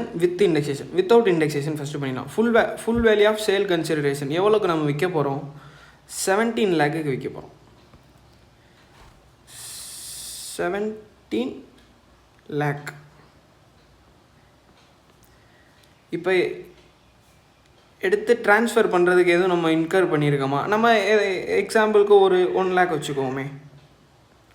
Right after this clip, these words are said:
ஒன் லேக் நான் வந்து கமிஷன் கொடுத்துருக்கேன் என்னோட லேண்டை விக்கிறதுக்காண்டி.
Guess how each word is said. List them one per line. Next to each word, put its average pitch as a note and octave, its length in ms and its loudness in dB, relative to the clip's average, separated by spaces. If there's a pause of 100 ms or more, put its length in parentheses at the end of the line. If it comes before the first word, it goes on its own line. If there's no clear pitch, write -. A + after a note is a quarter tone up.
(140)
ஒன் E3 140 -4
லேக் G3+ 280 0
நான் F#3 140 2
வந்து F#3+ 300 0
கமிஷன் F#3+ 600 0
கொடுத்துருக்கேன் D#3 500 -4 (680)
என்னோட E3+ 340 0
லேண்டை D#3+ 340 0
விக்கிறதுக்காண்டி. C#3 680 -4